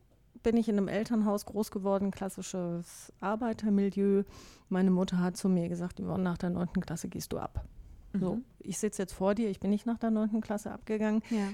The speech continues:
Speaker 1: Das heißt, Bildung war letztendlich bei uns zu Hause verpönt. Und ich hatte,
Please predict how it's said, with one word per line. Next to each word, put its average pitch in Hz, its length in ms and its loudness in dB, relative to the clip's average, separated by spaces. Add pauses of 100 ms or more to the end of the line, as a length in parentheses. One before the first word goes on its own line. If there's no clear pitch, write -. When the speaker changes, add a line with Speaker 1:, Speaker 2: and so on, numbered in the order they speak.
Speaker 1:
Das 208 140 -2
heißt, 220 220 0
Bildung 240 380 2
war 202 120 2
letztendlich 190 520 -4
bei 180 100 -6
uns 185 280 -6
zu 175 160 -2
Hause 175 240 -4
verpönt. 202 600 0 (460)
Und 214 220 6
ich 226 140 -2
hatte, 240 300 2